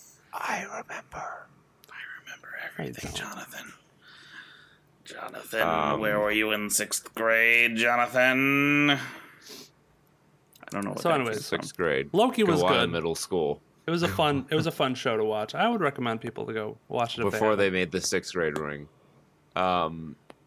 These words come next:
Speaker 1: did anyone watch the Turning Red
Speaker 3: Oh, yeah.
Speaker 1: teaser?
Speaker 2: I
Speaker 3: Well, it was a
Speaker 2: did.
Speaker 3: teaser. Um, it just set up the premise. Whenever
Speaker 2: I
Speaker 3: that little girl gets, um, embarrassed, she turns into a giant red panda.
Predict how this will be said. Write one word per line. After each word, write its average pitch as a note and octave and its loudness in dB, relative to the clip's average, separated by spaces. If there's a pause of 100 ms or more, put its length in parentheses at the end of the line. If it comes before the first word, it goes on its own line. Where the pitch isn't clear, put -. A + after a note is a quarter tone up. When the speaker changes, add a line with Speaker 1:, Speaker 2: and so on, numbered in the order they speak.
(920)
Speaker 1:
did G2+ 2
anyone C#3 2
watch E2+ 2
the G#2 -2
Turning G#2 0
Red G#2 2 (600)
Speaker 3:
Oh, A3 4
yeah. F3 4
Speaker 1:
teaser? G2 2
Speaker 2:
I G3+ 4
Speaker 3:
Well, G3+ 6
it G#3+ 6
was G#3 2
a F#3+ 2
Speaker 2:
did. C3+ -10
Speaker 3:
teaser. C#3+ 2 (420)
Um, C3 0 (600)
it C#3 2
just - -4
set B2+ 2
up G#2+ -6
the A#2+ -4
premise. A#2+ -2
Whenever A#2+ 2
Speaker 2:
I F2+ 4
Speaker 3:
that A2+ 0
little B2 -2
girl A#2 0
gets, A2 -4
um, G#2+ -4 (1000)
embarrassed, A2+ 0 (160)
she - -6
turns B2 -4
into A#2 -4
a A#2 2
giant C#3 2
red A#2 -2
panda. A2 -2